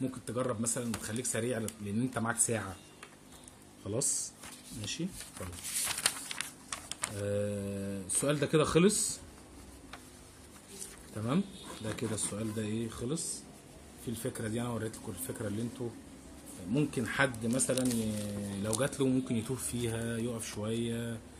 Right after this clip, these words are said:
الكلام ده كله. آه، نحل سؤال تاني. تمام؟ لو انتوا فاكرين السؤال ده أنا شرحته في ال-، في الفيديو اللي فات. تمام؟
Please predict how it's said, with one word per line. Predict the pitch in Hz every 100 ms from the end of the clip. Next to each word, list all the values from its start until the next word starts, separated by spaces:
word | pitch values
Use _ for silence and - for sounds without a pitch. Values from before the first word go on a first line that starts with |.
| - - 98
الكلام | - 117 113
ده | 104
كله. | 95 85 - - - - - - - - - - - - 98 95 - - - - - - - -
آه، | 120 120 123
نحل | 117 165 185
سؤال | 165 170 175
تاني. | 175 185 214 214 - - - - - -
تمام؟ | 123 147
لو | 143
انتوا | 170 170
فاكرين | 143 - 156
السؤال | 147 - 139 147 139
ده | 185 - - - - - - - - 107
أنا | 107
شرحته | 120 139 - 110
في |
ال-، | 104 104 95 92 87 87 85
في | 87 101
الفيديو | 101 131 127
اللي | 113
فات. | 104 107 95 - - - - - - - - - - - -
تمام؟ | 101 131 165